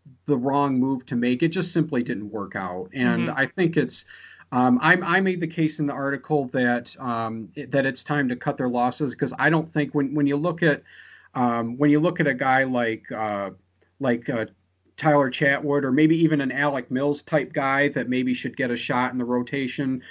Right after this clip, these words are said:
Speaker 1: or maybe, um, or maybe looking at somebody to fill in, uh, via free agency.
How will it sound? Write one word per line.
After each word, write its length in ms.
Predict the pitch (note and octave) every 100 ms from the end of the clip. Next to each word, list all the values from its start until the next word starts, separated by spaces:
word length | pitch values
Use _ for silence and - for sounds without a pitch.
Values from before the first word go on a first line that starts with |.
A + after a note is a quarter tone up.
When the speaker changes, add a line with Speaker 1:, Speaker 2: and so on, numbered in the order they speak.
| - -
Speaker 1:
or 140 | C#3+
maybe, 540 | C#3+ D3+ D3+ D3 D3 C#3+
um, 380 | C3 B2+ B2 C#3+
or 140 | C#3+
maybe 240 | D3 D3+
looking 340 | C#3+ D3+ D3+ C#3+
at 100 | C3+
somebody 460 | - C3+ C#3+ C3+
to 80 | B2+
fill 300 | A#2+ D3 C#3
in, 200 | C3+ B2 - - -
uh, 160 | B2+ A#2
via 240 | C3+ B2+
free 340 | B2 B2+ B2 B2+
agency. 600 | B2+ B2+ - C#3 C3